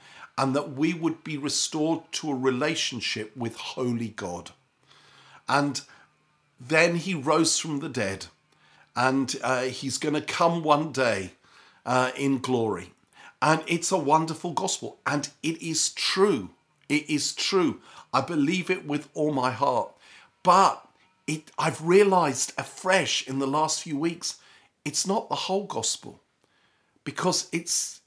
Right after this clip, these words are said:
it doesn't start at the beginning. The story that Christianity tells does not start in Genesis chapter three.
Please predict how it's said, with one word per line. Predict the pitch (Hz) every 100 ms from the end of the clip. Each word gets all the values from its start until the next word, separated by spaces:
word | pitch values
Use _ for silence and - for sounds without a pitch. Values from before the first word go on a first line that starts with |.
| -
it | 135
doesn't | 208 196 -
start | - - 147 135
at | 170 -
the |
beginning. | 127 151 160 180 165 90 - _ _ _ _ _ _ _ _
The | 160
story | - - - 208 220 202 117 90 - _ _ _ - -
that | 131 -
Christianity | 208 196 - 165 185 202 - - 123 101 - _ _ _ _
tells | - 180 190 196 143 123 - - - -
does | 165 -
not | 190 214
start | - - 175 185
in | 151
Genesis | 123 156 165 - 139 -
chapter | 156 - - 123
three. | - 175 151